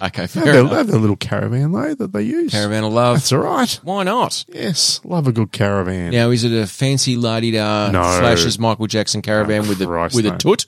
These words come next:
Speaker 2: No. Oh.
Speaker 1: Or is it just a bucket in the corner?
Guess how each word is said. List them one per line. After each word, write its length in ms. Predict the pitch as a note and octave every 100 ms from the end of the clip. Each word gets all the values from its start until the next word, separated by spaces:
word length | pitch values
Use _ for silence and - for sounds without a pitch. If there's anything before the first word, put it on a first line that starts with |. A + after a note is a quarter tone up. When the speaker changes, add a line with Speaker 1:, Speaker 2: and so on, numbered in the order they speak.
| _
Speaker 2:
No. 280 | G2+ F2+ F2+ - - D3
Oh. 260 | E3 E3 - _ _ - - - _ _ _ _ _
Speaker 1:
Or 140 | A2+ A#2
is 80 | G#2
it 40 |
just 160 | - A#2
a 40 |
bucket 260 | G#2 G2+ G#2+
in 80 |
the 60 | G#2
corner? 400 | - G2 D#2